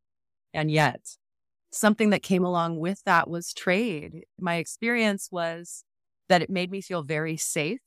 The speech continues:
My idea of safety became bound up in my, quote, bravery.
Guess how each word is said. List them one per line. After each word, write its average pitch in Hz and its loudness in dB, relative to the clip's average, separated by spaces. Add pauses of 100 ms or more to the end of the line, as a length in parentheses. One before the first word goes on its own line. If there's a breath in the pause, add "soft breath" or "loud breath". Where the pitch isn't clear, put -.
(680)
My 175 4
idea 165 0
of 147 -4
safety 160 -4
became 147 -4
bound 151 -2
up 143 -6 (180)
in 147 -10
my, 139 -8 (400)
quote, - -2 (100)
bravery. 139 -8